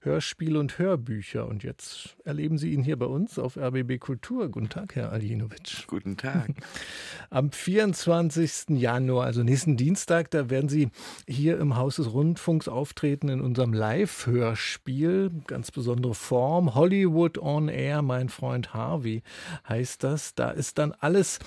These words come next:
Speaker 1: handgemacht von Ihnen und drei Schauspielkollegen, von einer Geräuschemacherin und einem Musiker. Haben Sie diese Form schon mal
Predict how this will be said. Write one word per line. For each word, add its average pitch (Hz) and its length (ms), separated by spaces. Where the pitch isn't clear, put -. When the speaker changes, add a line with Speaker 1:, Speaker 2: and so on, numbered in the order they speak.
Speaker 1:
handgemacht 160 1000
von 135 320
Ihnen 175 360
und 139 180
drei 127 180
Schauspielkollegen, 147 1080
von 143 160
einer 127 240
Geräuschemacherin 147 1040
und 131 120
einem 123 280
Musiker. 139 640
Haben 127 240
Sie 113 100
diese 113 240
Form 123 400
schon 180 200
mal 165 300